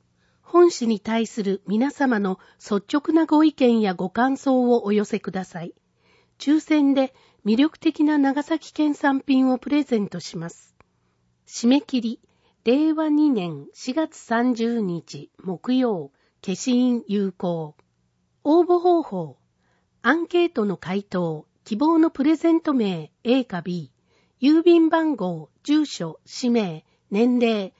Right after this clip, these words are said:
電話番号を必ず記入し、はがき、または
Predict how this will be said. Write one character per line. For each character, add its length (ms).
電 200
話 120
番 240
号 320
を 120
必 120
ず 120
記 180
入 200
し、 300
は 180
が 140
き、 280
ま 140
た 140
は 200